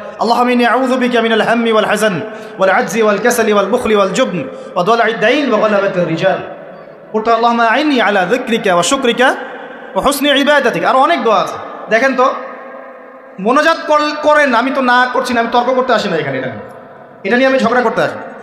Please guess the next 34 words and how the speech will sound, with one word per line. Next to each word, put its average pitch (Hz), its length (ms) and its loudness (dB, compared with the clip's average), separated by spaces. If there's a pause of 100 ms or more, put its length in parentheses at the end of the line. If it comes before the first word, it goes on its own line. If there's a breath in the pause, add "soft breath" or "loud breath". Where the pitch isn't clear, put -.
(200)
কিন্তু 254 140 0
এই 269 60 4
সুন্নতটা 311 500 2
যে 285 60 0
উঠে 269 160 2
গেল, 254 220 0 (1080)
মোনাজাতটা 254 400 0
করে 269 200 2
যে 269 100 2
বা-, 240 360 -2
মসজিদ 233 240 0
থেকে 262 160 2
বের 247 180 2
হয়ে 262 120 2
চলে 262 200 2
গেলেন, 175 180 0 (420)
এই 247 120 2
সুন্নতটার 277 420 2
উপর 262 120 0
আমল 214 180 2
কে 202 100 0
করবে? 139 260 -4 (920)
সুন্নত 214 280 0
উঠে 220 140 2
গেল 262 140 4
না? 285 160 2 (680)
And 196 100 0
আপনি 202 200 0
যদি 262 200 2
বসে 233 360 2
এখন 214 240 0
সুন্নতটা 233 380 -2
প্রতিষ্ঠা 247 400 0
করেন, 214 240 0